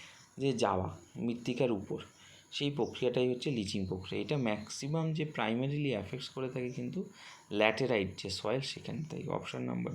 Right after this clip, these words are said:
ডি হচ্ছে এর সঠিক উত্তর। তারপরে প্রশ্ন, এটা হচ্ছে সয়েলের, তোমরা আগে যদি সয়েলটা একবার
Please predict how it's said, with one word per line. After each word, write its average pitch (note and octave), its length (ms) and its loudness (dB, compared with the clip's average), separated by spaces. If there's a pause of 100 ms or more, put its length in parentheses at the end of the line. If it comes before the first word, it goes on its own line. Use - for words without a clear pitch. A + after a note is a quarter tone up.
ডি A2+ 180 -2
হচ্ছে - 420 -4 (460)
এর G2 120 -2 (340)
সঠিক - 440 -4
উত্তর। - 280 -8 (960)
তারপরে D3 360 4
প্রশ্ন, F#2+ 340 -4 (260)
এটা D3+ 160 2
হচ্ছে D#3 200 2
সয়েলের, C#3+ 500 4 (440)
তোমরা C#3+ 480 0
আগে B2+ 180 2
যদি C#3+ 360 0 (400)
সয়েলটা B2 400 2
একবার D3+ 200 4